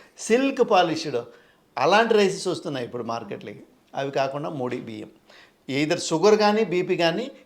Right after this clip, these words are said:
ఈ ఉన్నవాళ్ళకి, ఈ రెండిట్లో, ఈ రెండు ఉన్నవాళ్ళైనా శరీరంలో ఉన్నటువంటి పరిస్థితుల్లో ఈ ఐదు ఆపేసేయాలి. వీటిని ఆపేసి రిఫైన్డ్ ఆయిల్ని ఖచ్-, హండ్రెడ్ పర్సెంట్ పక్కన పెట్టేసేయాలి.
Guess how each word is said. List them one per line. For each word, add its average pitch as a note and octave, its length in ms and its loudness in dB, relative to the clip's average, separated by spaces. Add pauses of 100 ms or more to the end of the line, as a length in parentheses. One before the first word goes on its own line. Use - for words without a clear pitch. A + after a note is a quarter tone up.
ఈ F3+ 160 2 (340)
ఉన్నవాళ్ళకి, D#3+ 480 4
ఈ C#3+ 60 -2
రెండిట్లో, A#3 720 4 (1040)
ఈ D3+ 140 0
రెండు F#3+ 520 4 (400)
ఉన్నవాళ్ళైనా F3 720 4 (160)
శరీరంలో F3+ 480 4
ఉన్నటువంటి D3+ 380 0
పరిస్థితుల్లో D#3+ 560 -2
ఈ G#3 160 0
ఐదు A3 320 2
ఆపేసేయాలి. - 680 0 (1700)
వీటిని D#3+ 380 -2
ఆపేసి A#2+ 760 -4 (680)
రిఫైన్డ్ F#3+ 520 2
ఆయిల్ని D#3 400 2
ఖచ్-, - 540 -10
హండ్రెడ్ D3+ 520 -2
పర్సెంట్ E3+ 320 -4
పక్కన D#3 220 -4
పెట్టేసేయాలి. A#2 540 -10